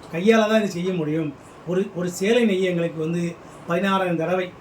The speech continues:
காலில் மிதிக்க வேண்டும், கையால் அசைக்க வேண்டும். அதன் பிறகு தான் இந்த சேலை உற்பத்தி ஆகும்.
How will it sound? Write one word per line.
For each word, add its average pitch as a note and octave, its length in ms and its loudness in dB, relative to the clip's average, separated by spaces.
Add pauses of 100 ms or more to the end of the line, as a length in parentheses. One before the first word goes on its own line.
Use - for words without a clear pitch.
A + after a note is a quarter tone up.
(500)
காலில் E3+ 260 -2
மிதிக்க E3 320 -4
வேண்டும், D3 280 -2 (460)
கையால் F#3 260 2
அசைக்க E3 340 -2
வேண்டும். D3 280 -2 (420)
அதன் E3+ 200 -2
பிறகு G3 260 2
தான் G3 160 2
இந்த F3+ 120 0
சேலை F3 300 -4
உற்பத்தி D#3+ 360 -4
ஆகும். D3 280 -10